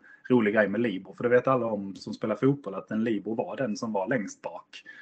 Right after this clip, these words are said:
Och det är samma sak som vi vill ha det oftast nu också. Eh, däremot så betyder det inte att... Eh, alltså de, de styr det från, jag vet inte, det var nog, det var nog i själva sändningen man sa att de ska styra det. Jag kan tycka att vår,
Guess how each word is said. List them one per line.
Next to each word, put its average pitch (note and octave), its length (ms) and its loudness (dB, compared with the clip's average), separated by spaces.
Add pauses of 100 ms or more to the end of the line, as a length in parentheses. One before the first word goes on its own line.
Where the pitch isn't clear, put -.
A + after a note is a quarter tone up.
(160)
Och A2+ 140 -2
det A#2 120 4
är G#2+ 40 4
samma G2+ 320 0
sak G2+ 220 0
som G2+ 140 -8
vi G2+ 100 -4
vill G2+ 160 0
ha F#2+ 140 -4
det G2 80 -2
oftast - 640 -6
nu A2 260 0
också. - 420 0 (440)
Eh, G2+ 340 2
däremot A#2+ 360 4
så A2 80 -8
betyder G#2+ 360 -2
det G#2+ 140 0
inte G2+ 280 -4
att... - 320 -10
Eh, G2+ 220 -4 (340)
alltså A2+ 180 0
de, A#2 200 2
de C3+ 240 4
styr A#2 280 2
det G2+ 120 0 (100)
från, G#2 300 -2 (260)
jag A2+ 100 -8
vet G#2 100 -2
inte, G2+ 160 -4
det G#2 80 -2
var A2 140 2
nog, G#2+ 260 -2
det A#2 80 0
var A2+ 120 2
nog G#2 180 0
i G#2 80 -4
själva G2+ 320 -2
sändningen G2+ 460 0
man G2+ 100 -8
sa G#2+ 140 0
att G2 80 -6
de G2+ 120 -6
ska A#2 120 -8
styra A2+ 520 0
det. G#2 80 -14
Jag A2+ 140 -2
kan G#2 140 -6
tycka A2 280 -6
att G2+ 120 -6
vår, G#2 260 -2